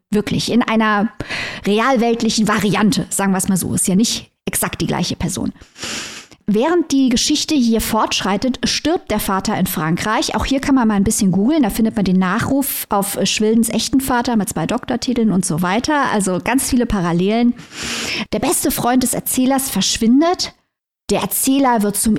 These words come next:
Ehemann, dann wird er zum Vater. Und durch all diese Transformationen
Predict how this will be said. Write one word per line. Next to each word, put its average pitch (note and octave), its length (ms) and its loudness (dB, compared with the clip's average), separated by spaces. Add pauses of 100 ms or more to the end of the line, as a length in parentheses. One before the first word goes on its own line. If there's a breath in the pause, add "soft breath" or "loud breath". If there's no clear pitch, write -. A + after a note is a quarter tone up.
Ehemann, C#4+ 500 4
dann A3 180 2
wird A3+ 160 -2
er G#3+ 120 -4
zum F#3 180 2
Vater. A#3+ 800 0 (460 loud breath)
Und B3 500 0
durch A#3+ 320 0
all C#4 320 2
diese C4+ 300 2
Transformationen A3 1900 0